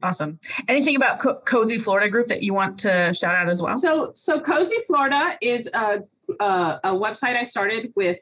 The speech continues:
Speaker 2: um, two
Speaker 1: Yeah.
Speaker 2: other, uh, cozy authors, um, uh, Tara Lush and, um, Cheryl Holland. Um, they also write mysteries and, um,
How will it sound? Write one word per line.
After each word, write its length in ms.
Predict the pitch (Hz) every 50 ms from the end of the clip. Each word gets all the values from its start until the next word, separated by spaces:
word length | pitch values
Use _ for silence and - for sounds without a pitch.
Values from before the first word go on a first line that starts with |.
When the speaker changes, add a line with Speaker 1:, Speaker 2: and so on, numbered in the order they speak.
| _ -
Speaker 2:
um, 200 | 180 180 170 180
two 140 | 170 202 220 214
Speaker 1:
Yeah. 60 | 202
Speaker 2:
other, 340 | 202 226 226 226 226 - -
uh, 300 | - 180 180 175 165 156 156 - _ -
cozy 320 | 247 214 202 202 - 208 -
authors, 560 | 175 165 165 165 - 196 202 240 302 - - - -
um, 420 | 147 175 170 165 165 165 156 - - _ _ _ _ -
uh, 280 | 165 156 147 139 139 - -
Tara 260 | - 202 202 214 214
Lush 400 | 208 185 180 - 294 - - - - _ -
and, 340 | 180 175 165 160 160 160 - -
um, 380 | 170 165 156 147 143 143 139 139 -
Cheryl 420 | - - - 185 175 175 185 208
Holland. 440 | - 180 165 165 175 202 254 277 - -
Um, 400 | 170 170 165 160 156 156 156 139 - 156
they 160 | 165 180 160
also 260 | 165 165 - - 185
write 220 | 175 170 156 147
mysteries 340 | 160 170 165 - 170 165 165 165
and, 120 | 151 - - -
um, 300 | 160 156 147 131 -